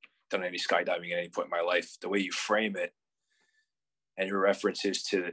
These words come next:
to the patience, the timing, the discipline, the, the monotony of it all, it, it actually sounds, um, similar to, like, the life of a scout sniper, right, in a Marine Corps infantry battalion.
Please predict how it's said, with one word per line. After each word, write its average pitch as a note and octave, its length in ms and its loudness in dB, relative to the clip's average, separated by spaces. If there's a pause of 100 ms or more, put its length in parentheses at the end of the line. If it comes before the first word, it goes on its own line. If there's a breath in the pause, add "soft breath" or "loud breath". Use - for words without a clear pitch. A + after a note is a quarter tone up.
(100)
to - 140 -4
the F2 80 -2
patience, - 840 0 (640)
the B2 80 2
timing, G2+ 580 2 (720)
the F#2+ 80 -2
discipline, G#2 680 2 (440)
the, G2 260 -2
the G#2 100 2
monotony G2+ 460 4
of F#2+ 140 -2
it F#2+ 60 0
all, F#2+ 420 2
it, E2 300 -4
it - 20 4
actually G#2+ 340 4
sounds, - 1000 0 (100)
um, F2 440 2 (340)
similar G#2+ 540 2 (460)
to, - 120 -4
like, F2+ 200 -2
the F2+ 80 0
life F#2+ 320 0
of E2+ 80 -10
a E2 60 -4
scout - 280 2
sniper, - 460 -4 (760 soft breath)
right, F2+ 220 2
in F2 60 -6
a F2 60 -6
Marine F2+ 260 -6
Corps F2 340 -4 (320)
infantry - 340 -6
battalion. D#2+ 380 -4